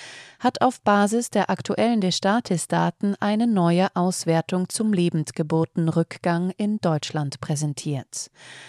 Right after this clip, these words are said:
Schon am zweiten Dezember zweitausendzweiundzwanzig hatte der Physiker und Qualitätsmanager festgestellt, dass die Anzahl der Lebendgeburten im Vergleich zu den Jahren zweitausendachtzehn bis zweitausendeinundzwanzig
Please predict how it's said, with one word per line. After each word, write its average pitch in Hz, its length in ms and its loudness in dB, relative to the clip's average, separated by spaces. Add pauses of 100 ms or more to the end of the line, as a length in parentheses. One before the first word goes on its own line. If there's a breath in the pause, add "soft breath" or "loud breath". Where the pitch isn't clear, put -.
(420 loud breath)
Schon 233 240 4
am 233 200 2
zweiten 247 420 2
Dezember 185 560 2
zweitausendzweiundzwanzig 185 1500 0
hatte 180 220 0
der 160 220 2
Physiker 196 680 2
und 180 160 -2
Qualitätsmanager 180 1000 2
festgestellt, 202 880 2 (480 loud breath)
dass 202 160 4
die 220 220 0
Anzahl 185 480 2
der 180 160 4
Lebendgeburten 180 880 2
im 160 100 2
Vergleich 160 460 0
zu 170 100 0
den 165 180 0
Jahren 170 380 2
zweitausendachtzehn 170 1120 -2
bis 165 200 -2
zweitausendeinundzwanzig 175 1500 0